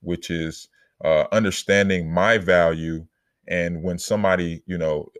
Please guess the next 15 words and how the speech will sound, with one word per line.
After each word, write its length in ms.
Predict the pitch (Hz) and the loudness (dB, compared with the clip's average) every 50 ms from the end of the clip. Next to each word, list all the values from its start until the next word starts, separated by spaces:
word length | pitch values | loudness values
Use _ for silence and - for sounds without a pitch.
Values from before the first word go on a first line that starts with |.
| - - | -12 -8
when 200 | 90 87 85 87 | -6 -4 -2 -2
I 60 | 82 | -2
let 280 | 82 90 113 127 - | 2 2 2 2 2
someone 340 | - - 101 90 90 87 87 | 0 -4 -2 0 0 0 0
into 460 | 87 85 85 - - 82 80 78 76 - _ _ _ _ | -2 -4 -4 -6 -8 -8 -6 -8 -8 -12 _ _ _ _
my 180 | - 87 104 117 | -2 0 0 0
circle, 440 | 110 - - 87 82 82 - 85 78 | 0 0 0 0 -2 -2 -4 -6 -4
that 180 | 85 80 - - | -2 -2 0 2
they 140 | 101 113 | 2 2
have 220 | 110 98 78 - - | 2 2 0 0 0
to 120 | - - | 0 2
add 260 | 78 82 80 76 71 80 | 4 4 4 2 2 0
value 440 | 80 80 80 80 76 76 73 76 78 | 0 0 0 0 -2 -4 -8 -10 -10
as 120 | 76 78 | -12 -10
well. 420 | 76 80 78 76 65 - - - | -6 -6 -4 -4 -6 -10 -14 -20